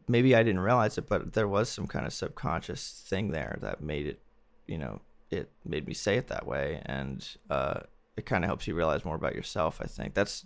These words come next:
that's another beautiful thing about art of all mediums, I think, is it,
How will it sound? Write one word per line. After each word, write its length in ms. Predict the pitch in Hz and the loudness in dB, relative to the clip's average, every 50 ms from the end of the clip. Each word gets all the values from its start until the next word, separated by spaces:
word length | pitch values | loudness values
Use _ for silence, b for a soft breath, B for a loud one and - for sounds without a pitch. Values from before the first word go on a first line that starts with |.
| - | -6
that's 160 | - - - - | -4 -4 -2 -2
another 280 | 90 92 98 85 - - - - | -2 -2 -2 -2 -4 -8 -12 -8
beautiful 300 | - 92 - - - - | -6 -6 -6 -6 -8 -10
thing 240 | - - 95 87 69 | -4 -2 -2 -2 -2
about 400 | - - 69 69 73 - - - b b b b b b b b b b b b b b b b _ - - - - - | 0 2 4 4 4 2 0 -4 b b b b b b b b b b b b b b b b _ -20 -20 -20 -8 2
art 280 | - 82 87 78 - - | 4 6 6 6 4 0
of 120 | 69 - - | -2 0 2
all 160 | 78 76 - | 2 2 2
mediums, 460 | 76 76 85 90 82 76 - - - | 2 0 0 0 0 -2 -2 -4 -6
I 60 | - | -8
think, 300 | - - - 78 - - - | -6 -6 -6 -6 -4 -6 -6
is 120 | - - | -6 -6
it, 120 | - - | -8 -8